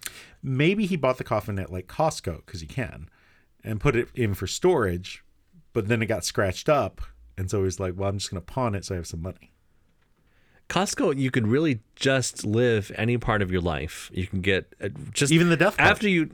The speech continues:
Speaker 2: <laughs> after you check out, you go, you can go on a cruise,
Speaker 1: Mm-hmm.
Speaker 2: uh, get new tires on your car, a
Speaker 1: New
Speaker 2: new
Speaker 1: f-
Speaker 2: air conditioner for your house,
Speaker 1: or furnace.
Speaker 2: and a coffin for when
Speaker 1: Gutters.
Speaker 2: you go. Yeah.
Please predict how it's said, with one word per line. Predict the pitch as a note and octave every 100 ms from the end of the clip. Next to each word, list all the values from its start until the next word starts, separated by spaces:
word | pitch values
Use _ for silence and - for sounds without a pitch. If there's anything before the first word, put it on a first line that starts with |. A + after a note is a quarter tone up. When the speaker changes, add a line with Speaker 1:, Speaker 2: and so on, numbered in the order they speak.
| C3
Speaker 2:
<laughs> | D3
after | B2+ - F#3
you | E3+
check | - E3 -
out, | E3+ G2+ - - - _
you | - A2+
go, | G#2+ B2 A#2 A2+ A2+ G#2+ - -
you | B2
can | B2
go | A#2+
on | G#2
a | F2
cruise, | - C#3+ F3+ B3+ - - - C3
Speaker 1:
Mm-hmm. | D3+ G3
Speaker 2:
uh, | G#2+ G2+
get | A#2+
new | G#2+
tires | F#2 B2+ D3+ F#3
on | F#3+
your | F#3
car, | - F3+ F3 G3+ G3+ - - A2+
a |
Speaker 1:
New | B2
Speaker 2:
new | C3 B2+
Speaker 1:
f- |
Speaker 2:
air | C3+
conditioner | E3 E3 - F3+
for | F#3
your | F3+
house, | F3+ F3+ G#3
Speaker 1:
or | B2
furnace. | - A2+ D#3 - -
Speaker 2:
and | B2 A#2+
a | A#2+
coffin | C#3 C#3 D#3 F#3+ F#3
for | F3 E3 E3
when | D#3+ E3
Speaker 1:
Gutters. | - D#3 E3+ F#2 - - _ _
Speaker 2:
you | -
go. |
Yeah. | G#3+